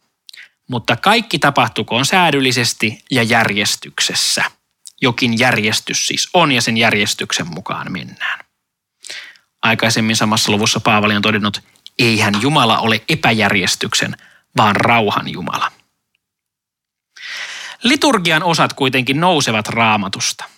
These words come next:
Me laulamme: "Kunnia Jumalalle korkeuksissa, maan päällä rauha ihmisille, joita hän rakastaa." Samalla liitymme enkeleihin, jotka lauluivat Betlehemin kedolla Jeesuksen syntymän aikana.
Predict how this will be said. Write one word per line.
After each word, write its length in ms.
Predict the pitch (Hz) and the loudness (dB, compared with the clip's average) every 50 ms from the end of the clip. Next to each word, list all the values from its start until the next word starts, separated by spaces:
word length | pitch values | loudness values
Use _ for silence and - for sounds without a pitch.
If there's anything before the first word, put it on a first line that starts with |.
| _ _ _ - - - | _ _ _ -20 -10 -4
Me 100 | 139 143 | 0 2
laulamme: 600 | 151 170 180 180 175 165 156 147 147 147 147 139 - - - - - _ | 4 4 4 4 4 2 2 2 2 0 -2 -4 -6 -14 -20 -20 -16 _
"Kunnia 360 | - 269 285 285 247 208 190 | -2 0 0 2 2 2 2
Jumalalle 520 | 180 175 220 226 226 202 160 147 147 147 143 | 2 0 2 2 4 4 4 4 2 2 0
korkeuksissa, 920 | - - 185 185 175 151 - 131 123 117 - - - 131 - - - 127 123 - _ _ _ _ | 0 2 2 2 2 2 0 -2 -2 -2 -2 -4 -4 -4 -4 -2 -2 -2 -2 -4 _ _ _ _
maan 280 | 165 185 208 190 143 110 | 2 2 4 4 4 4
päällä 240 | 147 151 165 175 170 | 4 4 4 4 4
rauha 340 | 185 196 196 185 156 156 | 4 4 4 4 4 2
ihmisille, 500 | 165 180 185 170 156 143 135 143 139 139 | 2 2 2 0 0 0 0 0 2 2
joita 280 | 147 156 156 147 135 156 | 2 2 0 0 2 2
hän 140 | 160 175 190 | 2 4 4
rakastaa." 680 | 214 202 - - 107 107 - - - - - - - - - _ _ _ _ _ _ _ _ _ _ _ - - - - - - | 4 2 2 0 -2 -2 -2 -4 -6 -8 -8 -8 -8 -10 -12 _ _ _ _ _ _ _ _ _ _ _ -16 -12 -12 -12 -6 -2
Samalla 460 | - 208 208 214 220 208 202 202 202 | 2 2 4 4 4 4 4 4 2
liitymme 420 | 208 208 202 - 196 185 185 208 254 | 2 0 0 0 0 2 2 2 2
enkeleihin, 640 | 214 226 226 208 185 170 160 147 143 131 127 131 131 | 2 2 2 2 0 0 2 2 2 2 2 2 0
jotka 220 | 123 - - 143 | 0 0 2 4
lauluivat 460 | 151 156 156 147 135 135 131 127 - | 4 4 4 4 2 2 0 0 0
Betlehemin 600 | - 202 190 175 - - 139 123 131 127 123 120 - | 2 2 2 2 2 0 0 0 2 0 0 0 0
kedolla 340 | 131 123 120 113 113 113 | 0 2 2 2 2 2
Jeesuksen 520 | 120 156 180 170 131 127 - - - 127 120 | 2 2 2 2 0 0 -2 -2 -2 -2 -2
syntymän 540 | - 120 117 113 113 120 127 123 120 - 139 | -2 -2 -2 -4 -4 -4 -4 -4 -4 -2 0
aikana. 480 | 131 120 110 113 - - - - - | 0 0 0 0 -4 -8 -10 -10 -12